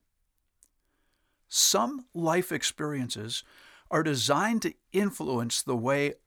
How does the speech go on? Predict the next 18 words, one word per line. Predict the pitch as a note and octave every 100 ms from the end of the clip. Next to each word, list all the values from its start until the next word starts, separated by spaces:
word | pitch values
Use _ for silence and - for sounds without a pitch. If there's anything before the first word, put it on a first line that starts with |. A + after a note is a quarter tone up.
| -
all | D3+ E3 E3+ E3+ - _ -
subsequent | - D#3 - C#3 C#3 A#2+
experiences | A2+ - - C3 B2 - G#2+ G#2+
are | A2+
viewed. | A#2 B2+ A2+ - - _ _ _ _ _ _ _ _ _ _ _ _ _ - - - -
There's | C4+ C4
a, | G#3+ _ _ - _ F#3+
a |
quite | F#3 E3+ D#3+
widely | D#3+ C#3+ E3+ F3 E3+ D#3+
known | D3 C#3+ D3 C#3+ C#3 B2+
Bible | - C#3 C3 B2
account | A#2 - A#2+ A2+ B2+ - _ _ _ _ _ _ -
which | D#3+ -
describes | C#3 - - G3+ A3+ G3+ E3+ -
one | C3 D#3 E3
of | - D3+ B2+
those | B2+ B2+ B2 B2 -